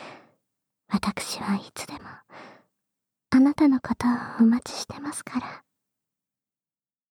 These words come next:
ほら、今だっ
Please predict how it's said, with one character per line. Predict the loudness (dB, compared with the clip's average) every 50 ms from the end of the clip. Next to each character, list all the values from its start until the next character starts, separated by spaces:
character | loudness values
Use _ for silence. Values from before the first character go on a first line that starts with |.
| _ _
ほ | -12 -8 -4
ら、 | -4 -4 -4 -6 _ _ _ _ _ _ _ _ _ _ -18 -16 -14 -14 -14 -14 -16 -20 _ _ _ _ _ _ _ _ _ _ _ _ _ _ _ _ _ _ 2 4
今 | 4 6 4 2
だ | 0 -4 -8
っ | -10